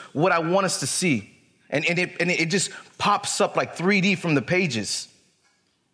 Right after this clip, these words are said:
But what you see is Paul's heart compelled to proclaim Jesus. What would lead a man to proclaim Christ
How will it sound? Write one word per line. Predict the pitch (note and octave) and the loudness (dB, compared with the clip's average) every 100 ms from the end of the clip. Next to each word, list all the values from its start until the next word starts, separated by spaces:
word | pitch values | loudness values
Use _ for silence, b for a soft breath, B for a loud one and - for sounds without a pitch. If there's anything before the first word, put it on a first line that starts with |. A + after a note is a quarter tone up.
| _ _ - | _ _ -2
But | |
what | B2+ B2+ C3 | -2 -2 -4
you | |
see | - - G#3 A2 G#2+ - _ _ _ _ _ _ _ | -4 -2 0 0 -4 -14 _ _ _ _ _ _ _
is | A2+ A2+ - - | -4 -4 -10 -8
Paul's | - D3+ D#3 D3+ C#3+ - _ | 0 2 2 0 -2 -12 _
heart | - C3+ C3 B2 - - - | -8 -2 0 -2 -10 -18 -8
compelled | A#2 G2 - - D#3 D3 A2+ A2 - - _ _ _ _ _ _ _ | -4 -4 -6 -4 -2 -2 -4 -10 -14 -16 _ _ _ _ _ _ _
to | D#3 | -4
proclaim | A#2 - A#2+ - E3 F3+ F#3 F#3 E3 B _ | -4 -2 -2 0 0 2 2 2 0 B _
Jesus. | - G#3 G#3 C#3+ C#3+ B2 - - - _ _ _ _ _ _ _ _ _ _ B2+ | 0 2 2 2 -2 -2 -4 -4 -10 _ _ _ _ _ _ _ _ _ _ -2
What | D#3+ B3+ B3 | 4 4 4
would | G#3+ G3+ | 2 4
lead | G3 B3 B3 | 4 4 4
a | G3+ | 4
man | F3+ G#3+ A3+ G#3 | 4 2 0 -2
to | G3 | -2
proclaim | C#3+ F3+ E3+ G#3 A3+ A3+ | 0 0 2 2 4 2
Christ | - - - G#3+ A#3 F3 - - - | 0 -4 -2 2 2 0 0 0 -4